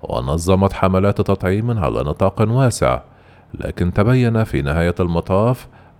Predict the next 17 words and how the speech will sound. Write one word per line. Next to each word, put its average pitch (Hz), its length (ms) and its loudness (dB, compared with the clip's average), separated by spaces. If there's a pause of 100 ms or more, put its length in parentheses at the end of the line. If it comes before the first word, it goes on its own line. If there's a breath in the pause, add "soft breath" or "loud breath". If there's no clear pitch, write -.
أن 71 140 -2
الجائحة 110 720 0
أقل 95 520 0
خطورة 117 580 0
مما 62 340 -4
كان 69 240 -2
متوقعًا. 104 880 -2 (800 loud breath)
ورميت 127 580 4
ملايين 85 340 0
الجرعات، 87 800 2
وزادت 87 580 0
انتقادات 101 760 -2
سوء 80 420 0
الإدارة 113 580 0
من 78 200 0
الارتياب 98 640 -2
السائد. 90 500 -2